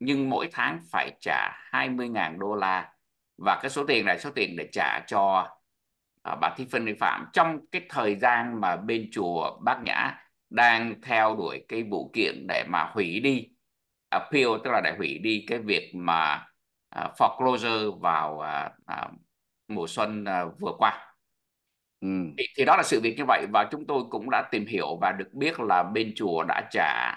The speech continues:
Speaker 1: hai mươi ngàn đô la cho tháng sáu
Speaker 2: Ừ.
Speaker 1: và cho tháng bảy
Speaker 2: Ừ.
Speaker 1: để mà được cái quyền ở lại chùa thêm ba tháng, tức là cho đến hết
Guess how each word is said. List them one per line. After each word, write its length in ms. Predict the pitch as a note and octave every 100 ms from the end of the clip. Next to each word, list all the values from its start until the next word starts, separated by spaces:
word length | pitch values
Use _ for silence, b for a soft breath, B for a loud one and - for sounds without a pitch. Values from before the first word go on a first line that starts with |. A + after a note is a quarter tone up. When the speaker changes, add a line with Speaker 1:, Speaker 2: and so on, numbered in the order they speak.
| -
Speaker 1:
hai 200 | _ B2+
mươi 140 | B2+ B2
ngàn 280 | A2+ E2+ F#2+
đô 140 | G#2
la 300 | G2+ F#2 - _
cho 200 | - F#2 -
tháng 120 | G2
sáu 220 | - B2
Speaker 2:
Ừ. 60 | D#3 B2 E2+ -
Speaker 1:
và 100 | - _
cho 140 | E2+ -
tháng 120 | G#2+
bảy 160 | F#2 -
Speaker 2:
Ừ. 80 | D#2+ _ -
Speaker 1:
để 140 | C2+
mà 160 | F2+ D#2+
được 220 | E2 F2 -
cái 100 | -
quyền 220 | A2 E2+
ở 140 | C2 F2
lại 140 | -
chùa 300 | - F2+ D2+ F2
thêm 260 | F#2 F#2 F#2+
ba 160 | G2
tháng, 220 | G#2+ G2+ C3+
tức 80 | C3+
là 160 | A#2+ -
cho 80 | G#2+
đến 180 | A2
hết 100 | C#3